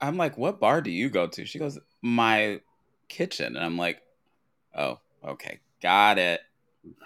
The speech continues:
Speaker 1: Figured it
Speaker 2: basically, she
Speaker 1: out."
Speaker 2: just sort of takes a six pack and just pours it into this gigantic, like, lemonade pitcher.
Speaker 1: Mm-hmm.
Speaker 2: Yeah. Sounds about right.
Speaker 1: And she's the one that
Speaker 2: Um,
Speaker 1: is, she,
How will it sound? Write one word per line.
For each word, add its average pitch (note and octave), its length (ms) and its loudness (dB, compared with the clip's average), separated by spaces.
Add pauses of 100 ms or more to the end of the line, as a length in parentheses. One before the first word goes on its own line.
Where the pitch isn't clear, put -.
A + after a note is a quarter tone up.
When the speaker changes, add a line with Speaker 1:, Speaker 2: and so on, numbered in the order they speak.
(640)
Speaker 1:
Figured F2 160 -2
it D#3 80 2
Speaker 2:
basically, B2 340 4
she F#2+ 80 4
Speaker 1:
out." G2 60 2
Speaker 2:
just C3 160 -2
sort C3+ 100 4
of A#2+ 60 0
takes B2+ 240 0
a A2 80 0
six - 260 -2
pack B2 380 4
and A2+ 100 -2
just A2 160 -10
pours A2+ 300 0
it A#2 100 0
into G#2+ 220 -2
this G#2 180 -6
gigantic, G2+ 840 -4
like, G2+ 160 -6
lemonade G2+ 580 -4
pitcher. D#2+ 540 -8
Speaker 1:
Mm-hmm. A2+ 640 -6 (160)
Speaker 2:
Yeah. - 180 -12 (1080)
Sounds C3 180 -4
about G2 160 -6
right. B1 220 -8 (500)
Speaker 1:
And A2 100 -2
she's A#2+ 260 -2
the A#2+ 80 0
one G#2 280 0
that G2+ 160 4
Speaker 2:
Um, D3+ 560 12
Speaker 1:
is, C3 80 -12
she, A2+ 400 -2